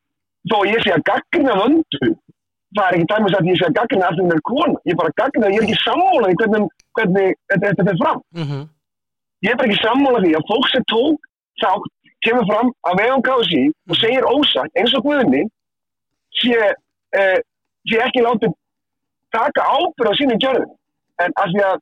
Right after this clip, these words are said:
Speaker 1: af því við fórum í þennan, þessa skotið að vera bend á konur, að, að því hún er kona að fá hún engan, engan afslátt eða hvað, tveitufrostdaga.
Speaker 2: Mhm.
Speaker 1: Það er ekki tveitufrostdaga þegar allt er fyrir loftan.
Speaker 2: Nei.
Speaker 1: Þú verður bara að mæta og byrja að taka til hendi.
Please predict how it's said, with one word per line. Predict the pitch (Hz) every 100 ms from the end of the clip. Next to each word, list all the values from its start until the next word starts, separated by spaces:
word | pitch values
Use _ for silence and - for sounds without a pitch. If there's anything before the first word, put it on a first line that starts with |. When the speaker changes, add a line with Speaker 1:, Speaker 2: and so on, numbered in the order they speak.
| -
Speaker 1:
af | 196
því | 202
við | 202
fórum | 233 269 247
í | 226
þennan, | 277 294 214 190 - _
þessa | 254 254 226
skotið | - 220 170 151
að | 139
vera | 190 -
bend | 220 220
á | 208
konur, | - 247 233 131 131 - _ _ _
að, | - 170 -
að | 170
því | 185
hún | 180
er | 165
kona | 233 240 190
að | 180
fá | 208
hún | 202
engan, | 196 185 175 - _ _ 185
engan | 180 160
afslátt | 220 240 - 185 160
eða | 156 151 147
hvað, | - 147 -
tveitufrostdaga. | 208 226 175 156 - 107 80 - _
Speaker 2:
Mhm. | 151
Speaker 1:
Það | 117 139
er | 202 294
ekki | 269 175
tveitufrostdaga | - 226 233 185 160 127 123
þegar | 156 165
allt | 233 -
er | 190
fyrir | 170 180
loftan. | 262 - - - - _
Speaker 2:
Nei. | - 151
Speaker 1:
Þú | 185
verður | 240
bara | 208 170
að | 175
mæta | 233 285 - 240
og | 262
byrja | 202 185
að |
taka | 233 247
til | 165 165
hendi. | 277 302 -